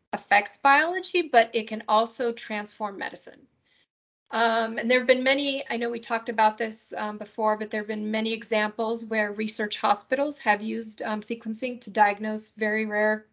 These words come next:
cases, um, which were not easily detectable with,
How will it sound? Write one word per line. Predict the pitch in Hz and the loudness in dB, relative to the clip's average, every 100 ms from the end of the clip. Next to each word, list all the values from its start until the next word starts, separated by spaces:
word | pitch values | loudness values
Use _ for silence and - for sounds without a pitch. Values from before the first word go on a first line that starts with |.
| _ | _
cases, | - 220 - 294 339 - _ _ | -8 -6 -4 -4 -4 -10 _ _
um, | 226 220 226 | 0 2 2
which | 233 247 | -2 0
were | |
not | 226 220 220 | 4 4 4
easily | 220 220 214 | -4 -2 -4
detectable | 214 208 214 - 220 220 214 | -4 -2 -2 0 -4 -4 -4
with, | 208 202 | -4 -6